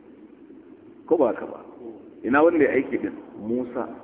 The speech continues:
To ai ɗazu mun ce fa'ili rufa ake mishi. To me yasa ba ce Musu ba? Suna ne.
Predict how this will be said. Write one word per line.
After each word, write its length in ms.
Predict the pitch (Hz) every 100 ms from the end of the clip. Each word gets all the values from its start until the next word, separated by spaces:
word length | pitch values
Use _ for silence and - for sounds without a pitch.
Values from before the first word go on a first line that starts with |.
| - - - -
To 100 | -
ai 120 | 175 -
ɗazu 260 | 214 165
mun 180 | 175 175 -
ce 100 | 151
fa'ili 440 | - 175 160 156
rufa 280 | 143 139 143 113
ake 220 | - 107
mishi. 260 | 92 - - - - - - - - - - - - - - - -
To 100 | 117
me 100 | 131
yasa 180 | 156 175
ba 140 | 151
ce 160 | 131 147
Musu 580 | 127 127 135 131 - 135
ba? 120 | 143 - - - - - - - - - - - - - - - - - - - 302 - - - - - 147 143 147
Suna 320 | 143 147 143
ne. 160 | 98